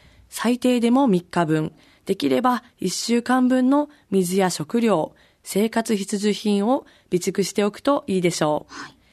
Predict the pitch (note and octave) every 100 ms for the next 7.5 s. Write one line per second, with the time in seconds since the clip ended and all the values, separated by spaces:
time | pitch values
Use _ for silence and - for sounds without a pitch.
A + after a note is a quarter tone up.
0 | _ _ _ - A#3 B3+ B3 A3 G#3 G3+
1 | A3+ B3 F#3+ D#3+ D3 _ _ - - A3+
2 | B3 A#3+ A#3+ A3+ E3 D#3+ F#3 E3 - _
3 | _ _ _ - F3 F3+ F3+ F3+ G3+ F3
4 | F3+ F#3 G3+ F#3 G3+ G3 - _ - E3
5 | E3 - E3+ E3 D3 - B3+ A#3+ G3 E3+
6 | - F3 F3+ F3 F3 D#3+ - F3 E3+ E3
7 | F3 F#3 F#3+ - D#3+